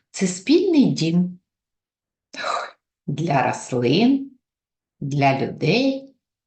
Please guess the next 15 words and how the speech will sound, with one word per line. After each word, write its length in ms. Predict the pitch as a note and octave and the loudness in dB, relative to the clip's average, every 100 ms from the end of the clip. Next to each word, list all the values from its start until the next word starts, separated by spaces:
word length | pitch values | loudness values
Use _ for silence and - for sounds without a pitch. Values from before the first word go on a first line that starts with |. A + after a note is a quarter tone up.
| _ _ | _ _
і, 160 | F3+ F3 | 0 0
звичайно 880 | B2+ - - - F3 D4 D#4 C#4 C4+ | -2 -12 -8 -4 -2 0 2 0 0
ж, 320 | - - _ | -6 -12 _
для 300 | C#3 - D3+ | -14 -4 -2
тварин. 680 | F3+ F#3+ E3+ B2+ C3 - - _ _ _ _ - - - | -2 -2 -2 -2 -8 -12 -16 _ _ _ _ -20 -12 0
Наше 440 | F3 F#3 F#3+ - | 4 4 2 2
існування 880 | F3 E3 F#3 F#3 F#3+ F4 - F#3+ D3+ - _ _ _ - | 2 0 0 0 2 -2 -2 -4 -6 -12 _ _ _ -4
без 200 | D#3+ E3+ | -2 -2
природи 880 | - C#3 C3 E3 D#4+ F4+ C4+ C4+ - _ - | -4 -2 0 2 0 0 -2 -4 -8 _ 0
неможливо. 1080 | G3 G#4 G#4 C#4 - B2 A#2+ A#2+ - F2+ - _ _ _ _ _ _ _ _ _ _ _ _ | 2 2 0 0 0 -2 -4 -6 -8 -14 -16 _ _ _ _ _ _ _ _ _ _ _ _
Повітря, 880 | D#3+ C#3+ B2+ B2 D3+ - E3+ D#3 D#3 - _ _ _ - | -2 0 -2 -4 -4 -4 -6 -6 -8 -16 _ _ _ -6
земля 1000 | D3+ C#3+ C3+ A#2+ A#2 B2+ E3 F3+ - _ _ _ _ _ | -4 0 0 0 -2 -2 0 -2 -6 _ _ _ _ _
і 120 | D3 C3+ | -6 -2
вода — 680 | A#2+ A2 C3 D3+ A3+ - - _ _ _ _ | -4 -4 -2 -2 -2 -6 -16 _ _ _ _
це 340 | _ - F4+ | _ 0 0